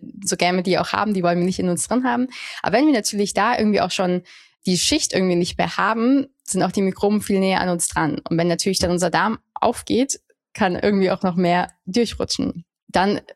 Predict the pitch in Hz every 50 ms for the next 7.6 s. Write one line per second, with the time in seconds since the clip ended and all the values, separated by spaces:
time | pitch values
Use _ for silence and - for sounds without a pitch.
0 | _ _ _ _ _ _ _ - - - 220 208 202 202 175 190 220 240 254 240
1 | 185 185 180 170 165 165 165 - - _ - 165 - 190 170 - 220 208 208 -
2 | 190 175 170 _ - - - 202 202 - 190 175 170 165 160 156 - 180 - 175
3 | 175 175 175 165 147 160 170 165 175 165 165 160 - - - 175 175 165 - 165
4 | 165 151 151 - - - - 160 165 156 165 - - - - - - - - 165
5 | 170 160 - - - 170 165 160 165 160 156 156 - - - 175 180 202 233 240
6 | 262 - - - 254 247 233 - 208 196 - - 190 180 - 165 165 165 165 -
7 | - 180 165 - 180 208 - - - - -